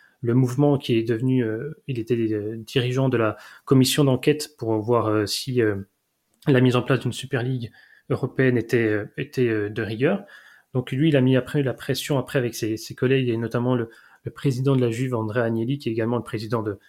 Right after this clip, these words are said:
l'association, enfin qui était le président de l'association, euh, des clubs, euh,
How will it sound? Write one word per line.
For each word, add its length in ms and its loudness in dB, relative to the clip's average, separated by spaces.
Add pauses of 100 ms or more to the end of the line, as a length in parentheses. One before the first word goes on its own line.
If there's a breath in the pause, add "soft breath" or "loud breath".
(260 soft breath)
l'association, 540 -2
enfin 160 -8
qui 180 -4
était 440 2
le 100 -6
président 480 0
de 60 0
l'association, 760 -2
euh, 140 -4
des 120 -4
clubs, 280 -4
euh, 200 -4